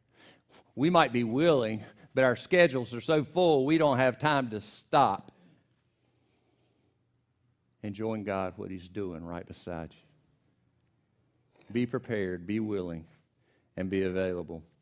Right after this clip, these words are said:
And at this point in our scripture today, the story makes a shift. It goes from Abraham to Sarah. And, and I think really this is the point of the Lord coming to them on this occasion and why God included this in the Bible.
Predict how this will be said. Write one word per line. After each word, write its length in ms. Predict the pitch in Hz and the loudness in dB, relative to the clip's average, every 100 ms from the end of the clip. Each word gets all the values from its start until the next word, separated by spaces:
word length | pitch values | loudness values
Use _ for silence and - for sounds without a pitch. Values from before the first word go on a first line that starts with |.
| _ _ _ _ _ _ _ - | _ _ _ _ _ _ _ -2
And 140 | 131 | 0
at 80 | 135 | 2
this 220 | 160 170 | 2 2
point 320 | - 156 139 | 0 0 2
in 80 | 127 | 2
our 140 | 123 117 | 0 0
scripture 400 | - 214 196 127 | 0 0 0 0
today, 320 | 120 120 120 | 2 4 2
the 120 | 107 | -2
story 360 | - - 160 139 | -8 -2 0 2
makes 280 | 135 135 | 0 0
a 60 | 101 | -8
shift. 420 | - 127 110 92 | -8 -2 -2 -2
It 80 | 101 | -2
goes 340 | 131 143 151 | 2 2 0
from 280 | - 131 110 - - - - | -4 -4 -4 -8 -20 -18 0
Abraham 680 | 165 190 160 127 127 123 110 | 6 8 6 4 4 2 -2
to 100 | 110 | -4
Sarah. 480 | - 143 120 90 82 _ _ _ _ _ _ _ _ - | 0 2 2 0 -6 _ _ _ _ _ _ _ _ -4
And, 200 | 120 123 | -2 0
and 180 | 131 131 | 0 0
I 80 | 127 | 0
think 360 | 123 170 170 - | 0 0 -2 -4
really 420 | 151 202 185 147 | 0 4 4 4
this 260 | 139 165 160 | 2 -2 -4
is 100 | - | -4
the 100 | 127 | 0
point 420 | 160 156 147 135 - _ _ _ _ _ - | 2 2 0 -2 -12 _ _ _ _ _ -4
of 140 | 127 | -2
the 100 | 127 | 0
Lord 360 | 131 143 151 123 | 0 0 0 0
coming 320 | 156 151 135 | 0 0 -2
to 220 | 131 151 | -2 -2
them 220 | 139 135 | 0 0
on 140 | 127 123 | 0 -2
this 180 | 120 117 | -2 0
occasion 540 | 147 139 139 120 123 | 2 2 0 -2 -4
and 100 | 110 | -2
why 220 | 131 123 | 2 2
God 280 | 120 120 120 | 2 2 2
included 500 | 110 113 120 117 104 | -2 -6 -4 -4 -4
this 240 | 101 101 - | -6 -6 -8
in 140 | 98 | -10
the 80 | 90 | -6
Bible. 440 | 98 95 90 85 | -2 -2 -4 -8